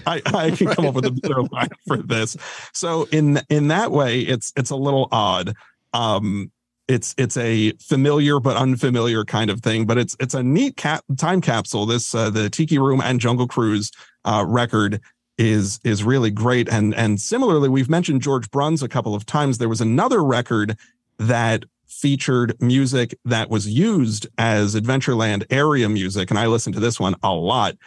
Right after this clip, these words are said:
And it came out the year after in nineteen sixty-nine. It's called Moonlight Time in Old Hawaii. And this is just a great, not tied to any specific attraction, uh, although I have to imagine it was played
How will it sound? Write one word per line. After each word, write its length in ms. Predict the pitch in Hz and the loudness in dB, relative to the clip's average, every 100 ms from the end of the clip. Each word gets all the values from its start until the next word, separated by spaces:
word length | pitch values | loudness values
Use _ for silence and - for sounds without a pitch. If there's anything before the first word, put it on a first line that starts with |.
| _ - | _ -6
And 80 | |
it 40 | 107 | -2
came 180 | 156 139 | 0 0
out 100 | 123 | 0
the 80 | |
year 200 | 120 123 | 0 2
after 380 | 120 131 - 104 | 2 0 0 -2
in 80 | 98 | 0
nineteen 320 | 104 113 104 | -2 -2 -4
sixty-nine. 580 | - 101 - 104 120 113 | -4 -6 -2 0 2 2
It's 120 | 90 | 0
called 180 | - 92 | -2 0
Moonlight 600 | 104 143 156 143 135 - | 2 4 4 2 0 -2
Time 420 | - 131 117 107 | -2 0 2 0
in 120 | 104 | 0
Old 280 | - 120 117 | 0 0 0
Hawaii. 680 | 104 107 95 104 107 92 80 - _ _ _ - | -2 -2 0 0 -2 -4 -10 -18 _ _ _ -2
And 320 | 104 101 98 | 0 2 0
this 460 | - 113 117 147 | 0 0 0 0
is 120 | 147 120 | 0 -2
just 200 | 123 90 | -2 -2
a 120 | 98 | -4
great, 380 | 104 117 127 - - | -2 0 0 -4 -2
not 240 | 185 226 - | 0 0 0
tied 340 | 190 185 170 | 2 2 2
to 100 | 160 | 0
any 160 | 165 160 | 0 0
specific 420 | - 143 147 143 | -4 -6 -4 -4
attraction, 680 | 123 127 117 - 123 117 113 | -2 0 0 0 0 0 -2
uh, 40 | - _ _ - | -6 _ _ -2
although 520 | 113 107 120 123 123 | 0 0 0 2 2
I 60 | 120 | 2
have 160 | 139 | 0
to 100 | 127 | 0
imagine 340 | 127 120 117 127 | 0 0 0 0
it 60 | |
was 160 | 92 104 | -2 -6
played 540 | - 123 113 110 107 | -2 2 2 2 0